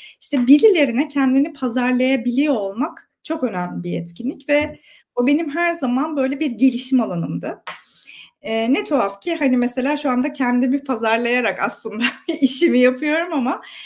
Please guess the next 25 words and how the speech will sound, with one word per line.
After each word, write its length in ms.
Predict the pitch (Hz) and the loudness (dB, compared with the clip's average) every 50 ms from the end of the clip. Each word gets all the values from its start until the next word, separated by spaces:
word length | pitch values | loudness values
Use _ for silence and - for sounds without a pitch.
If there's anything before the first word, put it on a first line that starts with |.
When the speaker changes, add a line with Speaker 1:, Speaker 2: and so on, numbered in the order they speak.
| - - - | -20 -18 -16
Speaker 1:
şirketin 640 | - - 302 247 254 - 311 - - 440 466 415 | -6 -4 -4 -2 -2 -4 -4 -4 -6 -6 -4 -4
dinamiği 420 | 381 330 311 285 277 285 285 277 269 | -2 0 2 2 4 4 4 2 0
içinde 260 | 277 - 269 277 285 | 0 -2 -2 -2 0
onu 140 | 277 269 269 | 0 0 0
yapmak 420 | 262 269 262 269 262 285 294 - | 0 0 -2 -4 -8 -10 -10 -10
çok 220 | - 294 285 - _ | -14 -18 -18 -16 _
zor. 160 | 208 190 196 | -14 -14 -14
Çünkü 240 | - - 233 - 254 | -14 -16 -14 -14 -10
o 340 | - 247 269 277 - - - 208 | -6 -4 -4 -4 -6 -8 -14 -18
bana 340 | 208 208 226 247 269 302 | -12 -10 -8 -6 -6 -8
çok 220 | 285 - 302 285 - | -8 -12 -16 -18 -18
samimiyetsiz 880 | - - 262 226 226 220 220 226 226 226 220 220 - - 247 220 214 | -14 -12 -10 -10 -8 -10 -10 -10 -10 -12 -12 -14 -16 -18 -18 -18 -14
geliyordu. 600 | - 196 180 175 156 156 160 165 185 254 370 - _ _ _ _ - - - _ _ _ | -12 -12 -10 -10 -10 -10 -10 -10 -10 -12 -12 -14 _ _ _ _ -20 -20 -20 _ _ _
Hala 360 | - 220 208 202 190 185 180 | -6 -6 -4 -4 -4 -4 -4
Speaker 2:
Hı. 40 | 170 | -2
Speaker 1:
da 40 | 170 | -2
öyle 200 | 165 160 160 165 | -2 -2 -4 -6
geliyor. 400 | 170 165 160 156 165 190 247 247 | -6 -8 -8 -6 -6 -4 -4 -4
İşte 240 | 240 - - - 214 | -6 -8 -12 -14 -12
git 280 | 214 226 226 - _ | -12 -12 -14 -12 _
bilmem 360 | 233 202 202 208 202 202 208 | -14 -12 -10 -10 -10 -10 -10
ne 60 | 202 202 | -10 -10
ekibinin 560 | - 202 - - 196 202 196 196 196 196 190 | -10 -10 -10 -10 -12 -10 -10 -12 -12 -10 -6
direktörüne 600 | 196 185 180 185 - - 202 190 175 185 180 180 | -4 -4 -4 -4 -6 -10 -10 -8 -6 -8 -6 -2
de 300 | 175 170 165 165 - - | -2 -2 -2 -4 -8 -14